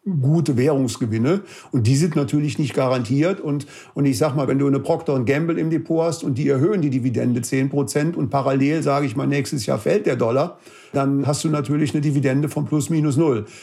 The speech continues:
In diesem Jahr war das eben anders. Procter und Gamble hat die Dividende, glaube ich, um acht, neun, sieben, acht, neun Prozent erhöht. Da kommen jetzt noch mal irgendwie zehn, zwölf Prozent im Dollar dazu. Und dann hast du natürlich zwanzig Prozent mehr Dividende bei Procter und Gamble.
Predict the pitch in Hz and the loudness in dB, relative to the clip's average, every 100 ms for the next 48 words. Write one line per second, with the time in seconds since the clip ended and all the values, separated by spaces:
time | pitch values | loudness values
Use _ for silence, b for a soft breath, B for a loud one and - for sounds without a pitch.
0 | B 139 127 139 151 147 139 143 151 117 | B 0 2 2 2 2 2 0 0 0
1 | 143 131 - 143 156 143 - 151 127 139 | 0 0 -2 0 0 -2 -2 -2 0 -2
2 | 113 143 156 123 151 147 127 131 131 143 | 0 0 2 0 0 -2 -2 0 0 0
3 | 151 131 139 143 143 135 135 139 - 139 | 2 2 2 0 0 -2 -2 -4 -4 -2
4 | 135 143 147 - 151 123 151 147 143 143 | 0 0 -2 -4 -4 0 0 0 -2 0
5 | 139 139 135 120 139 135 127 131 180 208 | 0 2 0 0 0 0 0 2 0 -2
6 | B B B 123 160 151 143 - 160 135 | B B B -2 0 0 0 -2 -4 -2
7 | 135 151 143 135 127 - 143 139 139 135 | 0 2 0 0 -2 0 -2 0 0 -2
8 | 135 139 120 147 143 - 117 123 151 165 | -2 -4 -2 0 0 0 2 2 2 0
9 | 156 - 190 - B B 214 170 139 147 | -4 -2 -2 -2 B B 0 0 2 0
10 | 139 147 147 143 139 135 135 - 139 - | 0 0 -2 -2 -2 -2 -4 -4 -2 0
11 | 143 143 151 147 156 160 156 196 170 113 | -2 0 0 0 0 0 2 2 2 2
12 | 101 113 107 104 104 - 98 104 | -2 -4 -6 -6 -6 -6 -6 -8